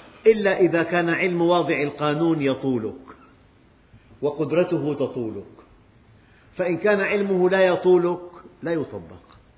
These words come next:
إن كانت قدرته لا تطولك لا يطبق، علمه يطولك وقدرته تطولك. أما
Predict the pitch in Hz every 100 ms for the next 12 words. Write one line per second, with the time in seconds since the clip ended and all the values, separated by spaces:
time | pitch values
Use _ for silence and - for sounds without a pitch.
0 | _ - - _ _ _ _ _ - -
1 | _ _ _ _ _ _ 175 160 - 220
2 | 214 202 - 190 196 220 202 180 190 190
3 | 190 170 185 180 175 147 170 147 113 90
4 | 90 87 - - - _ _ _ _ -
5 | _ _ - 214 214 208 196 196 190 180
6 | 196 196 214 214 - - - - _ _
7 | _ 131 135 139 139 165 156 143 139 127
8 | - 120 95 90 - - - _ _ _
9 | _ _ _ - - _ - - - -
10 | 131 123 120 117